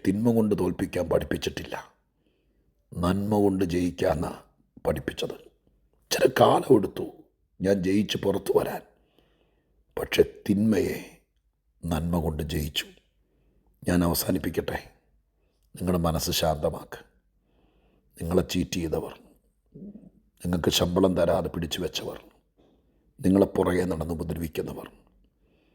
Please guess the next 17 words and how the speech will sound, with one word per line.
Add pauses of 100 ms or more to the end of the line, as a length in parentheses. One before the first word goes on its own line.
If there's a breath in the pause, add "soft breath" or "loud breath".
(500)
നിങ്ങളെ
പാലം
വലിച്ച്
പറ്റിച്ചവർ, (840)
തിന്മയാണ്
ഇതെല്ലാം
ചെയ്തത്. (160)
ഇപ്പോഴും
നിങ്ങളോട്
ചെയ്തുകൊണ്ടിരിക്കുന്നത് (200)
തിന്മയാ,
ക്രൂരത്വമാണ്. (1300)
പക്ഷേ (460)
നീ
ഒരു
ദൈവ
പൈതലായതുകൊണ്ട്